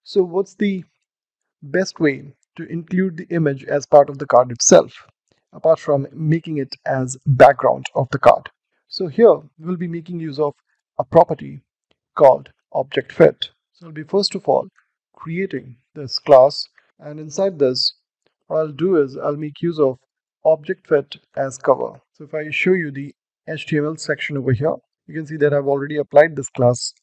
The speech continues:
Object Fit cover, and it then targets the card class and then the image. So here we have the card on the L I element, and then we are targeting the image. So this is what exactly our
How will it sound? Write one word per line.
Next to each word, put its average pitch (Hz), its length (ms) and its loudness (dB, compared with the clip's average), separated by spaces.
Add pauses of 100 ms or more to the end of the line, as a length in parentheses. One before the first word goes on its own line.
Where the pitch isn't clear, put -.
Object 135 340 -16
Fit 135 180 -6
cover, 139 340 4 (640)
and 139 400 -6 (640)
it 151 180 -20
then 160 300 0
targets 160 520 0 (300)
the 135 220 -10
card 139 420 4
class 165 400 2
and 143 180 -2
then 131 140 0
the 135 120 -10
image. 131 360 -8 (220)
So - 160 -14
here 143 380 0 (520)
we 147 120 -12
have 139 200 -6
the 135 60 -16
card 139 400 6
on 139 100 -2
the 131 160 -12
L 151 180 6
I 156 220 4
element, 131 560 -8
and 143 160 2
then 156 160 4
we 143 100 0
are 135 60 2
targeting 131 460 0
the 131 180 -8
image. 123 320 -8 (320)
So - 160 -18
this 165 220 -6
is 165 120 -12
what 147 280 0 (240)
exactly 147 640 0 (420)
our 131 360 -6